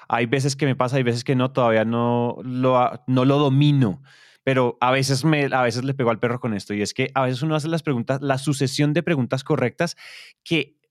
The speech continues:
en la, y esto es literal, historia de hace un par de semanas. El prospecto, o sea, tú haces las, la, como la secuencia de preguntas que es método Sandler, así súper mega wash, que después hablaremos de preguntas y demás. Pero tú las haces en la sucesión correcta y vuelvo y digo, esto no es que me suceda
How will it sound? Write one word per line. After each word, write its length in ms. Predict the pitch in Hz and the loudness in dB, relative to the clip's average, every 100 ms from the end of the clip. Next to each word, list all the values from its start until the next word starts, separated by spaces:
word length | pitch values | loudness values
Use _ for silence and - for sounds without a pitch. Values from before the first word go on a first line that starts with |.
| - | -4
en 260 | 156 151 | -2 0
la, 160 | 147 139 | 0 -2
y 140 | 151 139 | -2 -2
esto 180 | 135 | -2
es 80 | 143 | -6
literal, 440 | 160 160 127 98 92 | -4 0 0 0 -2
historia 460 | 120 - 135 127 147 | -8 -2 0 2 2
de 80 | |
hace 300 | 131 120 123 127 | 0 0 0 0
un 120 | 127 | -2
par 200 | 135 120 | -4 -4
de 60 | |
semanas. 420 | 117 120 92 87 - - - - | -4 -4 -4 -6 -12 -20 -20 -6
El 160 | 139 139 | -6 -2
prospecto, 540 | 147 143 - 160 160 | -2 0 -2 -2 0
o 40 | |
sea, 140 | 160 139 | 0 2
tú 120 | 160 | 0
haces 220 | 160 175 | 0 0
las, 300 | 196 196 190 147 | 0 0 0 -4
la, 220 | 143 135 | 0 0
como 160 | 143 139 | 0 2
la 140 | 143 | 2
secuencia 480 | 139 139 156 147 175 | 0 0 0 2 0
de 20 | |
preguntas 480 | 170 175 135 131 135 | 2 2 2 0 -2
que 240 | 151 131 | 0 2
es 140 | 127 135 | 2 2
método 280 | 127 135 127 | 0 0 0
Sandler, 380 | 127 113 123 | 0 0 0
así 180 | 123 123 | 0 -2
súper 320 | 117 127 123 | -6 -2 -2
mega 260 | 117 113 110 | 0 0 0
wash, 320 | 104 110 127 - _ _ _ _ | 0 0 -2 -8 _ _ _ _
que 80 | - | -4
después 280 | 117 - 113 | -4 -4 -4
hablaremos 460 | 120 127 120 113 107 | 0 0 0 -4 -2
de 220 | 127 120 | 0 0
preguntas 560 | 120 104 113 110 113 | -4 -4 -4 -4 -4
y 40 | 131 | -4
demás. 380 | 107 107 139 - _ _ _ - _ _ | -2 -4 -6 -12 _ _ _ -20 _ _
Pero 220 | - 160 143 | 0 0 2
tú 120 | 175 | 2
las 160 | 170 | 4
haces 200 | 196 185 196 | 2 0 0
en 80 | |
la 80 | 196 | 0
sucesión 360 | 180 156 143 139 | 0 -2 0 0
correcta 480 | 147 156 160 139 165 | 0 0 0 0 -2
y 120 | 139 120 | -2 0
vuelvo 280 | 120 117 | 0 2
y 40 | 135 | 2
digo, 280 | 139 143 - | 2 0 -2
esto 240 | 127 - | -4 -4
no 80 | 131 | -2
es 100 | 131 | -2
que 80 | - | -2
me 80 | 139 | -4
suceda 380 | 131 113 107 | -2 -2 -2